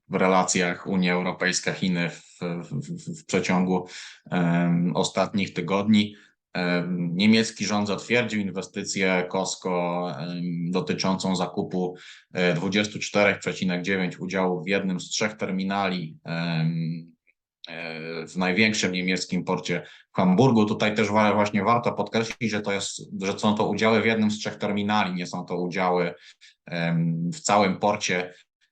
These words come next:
e, jako takim. E, no i ta zatwierdzona inwestycja jest też mniejsza niż, e, pierwotnie planowany, e, u-, trzydziestopięcioprocentowy,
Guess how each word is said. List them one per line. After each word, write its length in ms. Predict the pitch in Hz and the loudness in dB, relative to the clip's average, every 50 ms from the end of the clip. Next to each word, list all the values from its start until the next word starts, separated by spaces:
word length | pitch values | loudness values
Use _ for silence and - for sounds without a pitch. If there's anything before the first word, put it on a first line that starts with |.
| _ - | _ -8
e, 240 | - 85 87 85 82 | -4 -2 0 2 2
jako 360 | 87 95 90 - - - 95 | 2 2 0 0 0 -2 -2
takim. 520 | - - 101 92 - - 78 76 - - - - _ _ _ _ _ _ - | 2 2 2 2 0 -2 -4 -4 -4 -6 -14 -18 _ _ _ _ _ _ -10
E, 380 | - 85 87 82 82 82 82 80 | -6 -4 -2 -2 -2 -2 -2 -2
no 180 | 82 90 90 92 | -2 -2 -2 -2
i 60 | 95 | -2
ta 120 | 87 107 95 | -2 -2 -2
zatwierdzona 500 | 104 - - 110 104 95 110 110 110 110 | -2 -2 -2 -4 -4 -2 0 0 0 0
inwestycja 460 | 107 104 101 - - 110 107 110 101 | 0 -2 -4 -4 -4 -6 -2 -2 -4
jest 120 | 101 98 | -4 -4
też 140 | - 98 - | -6 -8 -6
mniejsza 340 | 101 104 110 110 107 113 104 | -2 0 0 0 0 -2 -4
niż, 340 | 101 98 95 - - - - | -4 -4 -6 -6 -6 -8 -8
e, 260 | - 73 90 90 90 | -8 -8 -6 -6 -6
pierwotnie 500 | - 101 101 101 98 107 110 110 107 98 | -2 -2 -2 0 0 -2 0 0 -2 -2
planowany, 560 | - 107 101 101 101 95 98 101 104 98 98 | -2 -2 -2 -2 -2 0 0 0 0 0 -2
e, 540 | 98 98 95 95 95 - - 90 90 92 - | -2 -2 -2 -4 -4 -6 -8 -8 -8 -8 -6
u-, 220 | - 104 98 92 | -4 -4 -4 -4
trzydziestopięcioprocentowy, 1400 | 85 - - 101 95 107 104 - 101 - - 107 104 104 101 101 101 90 - 98 95 - 135 123 101 95 90 90 | -6 -4 -4 -2 0 0 0 0 -2 0 2 2 2 2 0 -2 -2 -4 -4 -4 -2 0 2 2 2 0 -4 -6